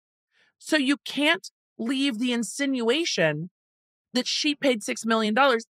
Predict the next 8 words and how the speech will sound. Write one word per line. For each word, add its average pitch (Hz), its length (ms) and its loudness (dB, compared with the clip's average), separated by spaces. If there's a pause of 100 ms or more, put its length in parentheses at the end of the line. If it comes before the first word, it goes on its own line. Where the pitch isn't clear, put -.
and 220 240 2
that's 254 340 2
why 208 300 4
she 196 240 -4
didn't 170 440 0 (1120)
pay 226 240 4
these 202 220 0
donations, 175 880 0